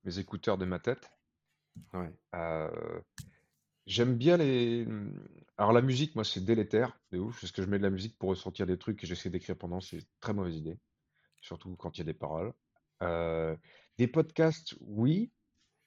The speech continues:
Speaker 1: parce qu'il y a toujours un moment donné où t'écoutes sans écouter et tu pars un peu, tu driftes, tu sais.
Speaker 2: Ouais.
Speaker 1: Et ça, ça aide pas mal.
Speaker 2: Et je sais pas si c'est flatteur pour le podcast ou si c'est pas flatteur, en fait, quand ça arrive.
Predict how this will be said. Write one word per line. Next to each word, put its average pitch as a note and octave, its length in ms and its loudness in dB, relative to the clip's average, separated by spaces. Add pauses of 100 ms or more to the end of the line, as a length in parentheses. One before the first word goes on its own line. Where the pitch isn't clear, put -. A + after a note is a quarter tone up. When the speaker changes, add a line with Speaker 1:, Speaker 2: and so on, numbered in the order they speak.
(260)
Speaker 1:
parce G#2+ 220 0
qu'il A#2+ 320 8
y A#2+ 120 8
a A2+ 60 8
toujours D#3+ 320 0
un D3 40 4
moment B2+ 240 2
donné A#2+ 240 0
où A#2 220 0
t'écoutes C3+ 340 -4
sans B2 200 0
écouter C3+ 480 0
et A#2 80 -6
tu - 120 -6
pars C#3 240 6
un B2 60 2
peu, B2 160 -2
tu A2+ 100 -6
driftes, A2 480 -4 (180)
tu F#2 60 -6
sais. F#2+ 80 -2
Speaker 2:
Ouais. F2+ 140 -2 (720)
Speaker 1:
Et - 60 -18
ça, C3+ 120 -4
ça A2 220 4
aide D#3 280 0 (160)
pas G#2+ 120 0
mal. G2+ 320 -4
Speaker 2:
Et G2 60 -6
je A2 80 -2
sais A#2+ 180 4
pas D#3+ 120 6
si D#3+ 120 -2
c'est G#2+ 100 4
flatteur A#2+ 420 0
pour G#2+ 120 4
le G2+ 40 -8
podcast G#2+ 480 0
ou G2+ 60 -10
si - 180 -6
c'est F#2+ 80 -4
pas F#2 140 -4
flatteur, F2+ 340 -4
en F2 80 -4
fait, - 200 -12
quand F2 100 -8
ça E2+ 160 -6
arrive. E2+ 260 -4